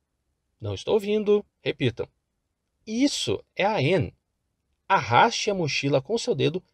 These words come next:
para a porta dela. Congratulations, parabéns. Por último, restou a mochila com a letra B.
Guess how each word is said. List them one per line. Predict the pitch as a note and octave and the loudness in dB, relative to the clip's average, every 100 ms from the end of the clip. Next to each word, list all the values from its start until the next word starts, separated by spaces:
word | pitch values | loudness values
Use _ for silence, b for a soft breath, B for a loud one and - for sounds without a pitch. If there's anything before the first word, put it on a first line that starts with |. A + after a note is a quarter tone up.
| _ | _
para | B3 C#4+ | 2 2
a | |
porta | - D3 D#3+ | 6 4 4
dela. | G3+ C3 F2+ - _ _ _ _ _ _ _ _ _ _ - | 2 2 2 -2 _ _ _ _ _ _ _ _ _ _ 0
Congratulations, | B3 C4 F3+ F#3+ B3 D#3+ F3+ - D#3 A#2+ A2 | 0 4 4 4 4 4 4 0 -2 -2 -4
parabéns. | D3 F#3 A3+ D3+ B2 E3+ E3+ F#2+ - - - _ _ _ _ _ _ _ _ _ | 0 0 0 0 0 0 -2 -4 -8 -14 -14 _ _ _ _ _ _ _ _ _
Por | A2 D#3 | 0 2
último, | B2+ C#3+ - C#3 D#3+ - _ _ | 2 0 -2 -4 -4 -6 _ _
restou | - C#4 - F#3 | -6 -4 0 2
a | |
mochila | G#3 G3+ - E3+ G#3+ | 2 -2 -2 0 0
com | - | -2
a | A3+ | 0
letra | A#2+ G3+ A3+ | 0 -2 -4
B. | A#2 A2 | -2 -4